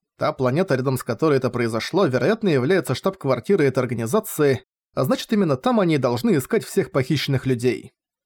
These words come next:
Однако змея без головы двигаться не может. Кашаван инициировала досрочное освобождение Райана от его обязательств в связи с утратой доверия и предложила организовать специальный комитет для ответа на эту беспрецедентную террористическую деятельность.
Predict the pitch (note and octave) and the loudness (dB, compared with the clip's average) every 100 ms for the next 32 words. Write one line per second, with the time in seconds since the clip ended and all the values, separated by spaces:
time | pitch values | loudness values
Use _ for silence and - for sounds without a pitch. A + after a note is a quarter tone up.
0 | - B2 A#2 F#3+ A#3+ F#3+ C#3 C#3+ G#3+ D#3+ | -6 -2 0 -2 0 0 0 2 2 0
1 | C3 C3 B2+ - C#3 F3+ E3 D#3 C#3+ D3+ | 0 2 2 2 0 0 0 0 2 2
2 | E3 - - - _ _ _ _ C#3 - | 0 -4 -16 -20 _ _ _ _ -4 -2
3 | C3 A3 B3 G3 - D3 A3+ F#3+ D3+ B2 | 0 0 2 0 0 0 4 4 4 0
4 | - A#3+ - E3 C3 C3 B2+ A#2+ F#3+ C#3 | 0 -2 0 -2 0 0 -2 0 2 2
5 | B2 F3 D#3 C3+ A#2 C3 D3+ B2+ A#2+ C3 | 2 2 2 0 0 0 2 2 2 0
6 | D3 B2+ C3 B2 D3+ B2+ - C#3 A#2+ A2 | -2 -6 -4 -2 -4 -4 -2 -2 0 2
7 | G3 E3+ C#3 A#2 _ - C#4+ F#3+ C3+ B2 | 4 4 2 0 _ -6 -2 0 0 2
8 | B3 E3 C3+ C3 A#2+ G3+ A3+ - C3+ F3 | 2 2 2 0 2 0 0 -2 0 2
9 | D3+ - B2 B2 A#3+ C#3+ C3 A2 G3 F#3 | 0 0 -2 0 -2 0 0 0 -2 0
10 | C3 D3+ C#3 B2+ - B2 - D3+ D3 C#3+ | 2 2 2 -2 -2 -6 -2 -2 0 0
11 | C3+ C3 B2+ B2 D3+ B2+ - C3+ C3+ C#3 | 0 2 2 0 -4 -6 0 2 4 0
12 | - G#2+ - - - | -2 -10 -10 -16 -20